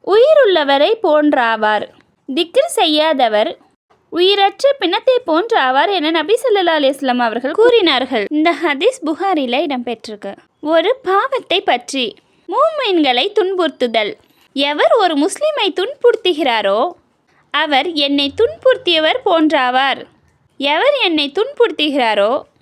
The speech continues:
அவர் அல்லாவை துன்புறுத்தியோர் ஆவார் என நபி ஸல்லல்லாஹு அலைஹி வஸல்லம் அவர்கள் கூறினார்கள். உலகத்தை பற்றி. நபி ஸல்லல்லாஹு அலைஹி வஸல்லம் அவர்களிடம் ஒருவர் வந்து, "யா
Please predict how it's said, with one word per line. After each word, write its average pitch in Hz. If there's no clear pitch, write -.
அவர் 294
அல்லாவை 440
துன்புறுத்தியோர் 403
ஆவார் 254
என 262
நபி 427
ஸல்லல்லாஹு 302
அலைஹி 262
வஸல்லம் 269
அவர்கள் 240
கூறினார்கள். 247
உலகத்தை 403
பற்றி. 254
நபி 311
ஸல்லல்லாஹு 508
அலைஹி 370
வஸல்லம் 339
அவர்களிடம் 277
ஒருவர் 247
வந்து, 339
"யா 269